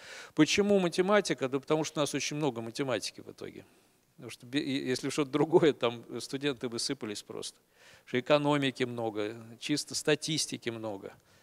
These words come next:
И поэтому, э, математические знания здесь, они действительно,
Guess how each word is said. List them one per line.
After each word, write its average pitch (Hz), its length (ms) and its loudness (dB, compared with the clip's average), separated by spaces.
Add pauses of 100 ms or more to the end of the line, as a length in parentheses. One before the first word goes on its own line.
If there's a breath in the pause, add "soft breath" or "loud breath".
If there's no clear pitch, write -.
(540 soft breath)
И 127 60 -8
поэтому, 151 560 2 (220 loud breath)
э, 135 280 -10
математические 151 800 -4
знания 147 400 -4
здесь, 135 300 -4
они 127 260 -4 (540 loud breath)
действительно, 123 640 -4